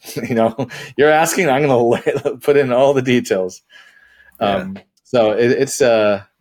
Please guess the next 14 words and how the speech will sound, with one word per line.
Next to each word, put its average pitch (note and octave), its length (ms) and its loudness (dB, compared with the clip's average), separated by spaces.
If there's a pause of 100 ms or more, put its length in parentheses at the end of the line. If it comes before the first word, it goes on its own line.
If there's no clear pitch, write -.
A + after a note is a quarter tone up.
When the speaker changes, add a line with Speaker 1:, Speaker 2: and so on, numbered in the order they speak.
Speaker 1:
definitely A2+ 340 -2
something, G#2 400 -4
um, F#2+ 360 -8 (760)
I G2 80 -12
think G2 240 -2
that, F2+ 460 -4
uh, F#2 240 -6 (420)
is - 580 -12 (600)
something, G#2+ 540 -2
uh, G#2+ 260 -4 (280)
ve-, A2 540 -2
to - 140 -12 (200)
always C3 380 2 (520)
clearly A2+ 720 0